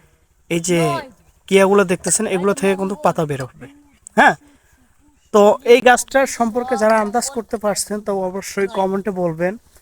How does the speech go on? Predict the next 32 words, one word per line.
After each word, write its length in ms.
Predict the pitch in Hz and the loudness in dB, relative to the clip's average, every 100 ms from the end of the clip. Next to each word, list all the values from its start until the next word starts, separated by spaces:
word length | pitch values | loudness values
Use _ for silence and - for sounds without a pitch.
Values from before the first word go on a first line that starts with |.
| _ _ _ - | _ _ _ -10
আসলে 600 | 165 - 185 185 180 175 - | -10 -6 -4 -2 -2 -4 -8
এটা 160 | 180 190 - | -12 -12 -10
কিসের 280 | 190 240 | -2 -2
গাছ 260 | 208 202 - | 0 -4 -4
হতে 160 | 160 170 | -10 -8
পারে। 280 | 165 170 311 _ _ _ _ _ - | -6 -6 -10 _ _ _ _ _ -8
আর 300 | 165 165 165 | -2 0 0
একটা 300 | - 185 262 | -2 0 2
বিষয় 260 | 240 220 254 | 4 6 6
আপনাদের 320 | 233 220 196 | 6 2 0
বলি 280 | 156 147 147 | 2 0 0
আমি, 200 | 143 233 - - - _ _ _ _ | -2 -4 -8 -20 -20 _ _ _ _
আপনাদের 340 | 170 214 208 220 | -2 2 4 6
বারবার 420 | 208 208 226 226 | 6 6 6 6
একটা 220 | 214 220 | 4 0
কথা 260 | 208 180 190 | -2 2 4
আমি 160 | 196 190 | 4 2
বলি, 260 | 151 151 | -2 -2
সেটা 300 | 190 180 185 | -2 2 4
হচ্ছে 360 | 190 - 202 202 | 4 2 0 0
যে 140 | 170 | 0
ভা-, 220 | 160 170 | 2 2
ভাই, 300 | 147 143 190 | 2 2 2
যে 240 | 196 190 214 | 2 4 4
থাকার 400 | - 196 - 247 | 6 2 4 4
সে 220 | - 247 | 6 6
এমনিই 280 | 233 233 262 | 6 4 2
থাকবে, 420 | - 156 139 226 - _ _ _ _ _ - | 2 -2 0 -4 -4 _ _ _ _ _ 2
আর 340 | 165 170 175 175 _ - - | 6 6 4 0 _ -10 -10
যে 260 | 175 156 214 | -6 0 4
না 200 | 196 175 | 6 4
থাকার 440 | - 226 175 175 | 4 0 2 0